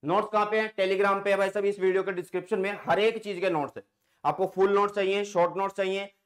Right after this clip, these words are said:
आपको फॉर्मूला शीट चाहिए, चीट शीट चाहिए, आपको चेकलिस्ट चाहिए, कुछ भी चाहिए,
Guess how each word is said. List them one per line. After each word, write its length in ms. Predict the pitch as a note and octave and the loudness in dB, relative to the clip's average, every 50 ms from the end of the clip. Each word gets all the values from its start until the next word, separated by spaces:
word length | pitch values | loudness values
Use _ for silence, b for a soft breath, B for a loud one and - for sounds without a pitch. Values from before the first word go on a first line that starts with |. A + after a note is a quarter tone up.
| - | -8
आपको 200 | C#3 C#3+ - F#3 F3 | -6 -4 -2 -2 2
फॉर्मूला 320 | F3+ F3 F3 F3 F#3+ F#3+ | 4 2 4 4 2 0
शीट 200 | F#3+ - F#3+ F#3 | -2 -2 -6 -6
चाहिए, 280 | E3 G3 G3 F#3+ F#3+ G3 | -4 -2 -2 0 0 -2
चीट 260 | F#3+ F#3+ - G3 F#3+ F#3+ | -2 -2 -2 -2 -2 -2
शीट 220 | - F#3+ F#3+ D#3 | -4 -8 -6 -4
चाहिए, 240 | F#3+ F#3+ F#3 F#3+ G3 | -4 -2 0 0 0
आपको 280 | F#3 F#3+ - G3 G3 - - _ _ _ _ - | 0 0 -2 -2 -2 -2 -6 _ _ _ _ -2
चेकलिस्ट 380 | F#3+ F#3 F#3 G3 G3 G3 G3+ | -2 -2 0 0 -2 -2 -2
चाहिए, 200 | - F#3+ F#3 F#3 F#3+ | -2 -2 -2 -2 -2
कुछ 200 | - F#3 F3+ - | -4 -6 -4 -2
भी 100 | F3+ G3 | -2 0
चाहिए, 440 | G3 G3 F#3+ F3+ F#3 G3+ G3+ G3+ - | 0 0 0 0 0 -2 -4 -8 -14